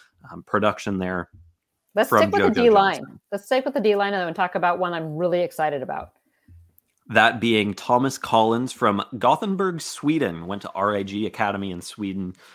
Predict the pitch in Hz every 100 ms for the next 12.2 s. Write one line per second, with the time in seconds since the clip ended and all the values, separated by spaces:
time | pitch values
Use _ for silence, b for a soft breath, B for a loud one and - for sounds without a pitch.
0 | b _ - 87 - 95 113 135 135 147
1 | - - 135 131 147 131 123 127 117 113
2 | 120 110 123 123 117 - 110 117 113 -
3 | 107 104 - 107 104 110 104 - 101 101
4 | 92 - 104 - 104 98 95 92 92 -
5 | 92 92 87 - 95 90 87 - - 85
6 | 78 80 - 117 127 123 113 117 - 123
7 | 113 110 107 107 101 b b - - 110
8 | 104 101 95 104 98 - 110 98 92 b
9 | b b - 90 85 95 98 - 95 92
10 | 92 123 - 117 110 110 90 - - 92
11 | 92 - 95 98 - - 85 - 101 95
12 | 92 -